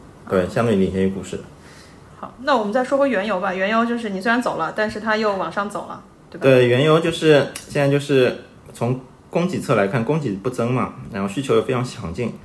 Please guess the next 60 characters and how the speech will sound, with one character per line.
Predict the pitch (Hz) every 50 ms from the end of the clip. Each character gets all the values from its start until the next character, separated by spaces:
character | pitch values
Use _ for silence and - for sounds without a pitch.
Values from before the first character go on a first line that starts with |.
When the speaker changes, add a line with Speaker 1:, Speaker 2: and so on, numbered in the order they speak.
| - - - -
Speaker 1:
然 | 110 113
后 | -
供 | 143 147 170
给 | 170 - 127
的 | 101 101 98
话， | 90 110 107 107
就 | 104 101
是 | 104 - 113 101
七 | 98 - - 135
月 | 127 113
以 | 101 98
来， | 92 92
就 | 92 -
是 | - 95
欧 | 113 113
佩 | - 131
克 | 117 117 110
十 | - -
三 | 98 117 110 117
个 | 117 107 98 69 - - - - - - -
成 | - 110
员 | 110 107
国 | 110 110
每， | 110 101 95 98
平 | 95 - 107 110
均 | 127 131
每 | 135 110 92
天 | 95 113 107
生 | - 127 123 135
产 | 135 120 101 95
两 | 95 87 85 87
千 | - 113 117 117 117 - - - -
七 | - - -
百 | 123 123 110 -
四 | - - 131
十 | 151
万 | 113 101 95 95
桶 | 98 82
原 | 80 80
油， | 80 80 - - - - -
Speaker 2:
嗯。 | 104 104 101 98 101
Speaker 1:
比 | - 107 104 98 - -
其 | - - - 202 -
判 | - 170 156
断 | 143 139 123
的 | 110 -
消 | - - 151
费 | 151 131
者 | 107 101
需 | 98 - 127
求 | - - 107 107
少 | 110 - - - 80 69 - -
大 | - 117 110
概 | 117 104
一 | 101 98 120
百 | - 92
八 | - 110 117
十 | 185 - -
万 | 117 90
元， | 87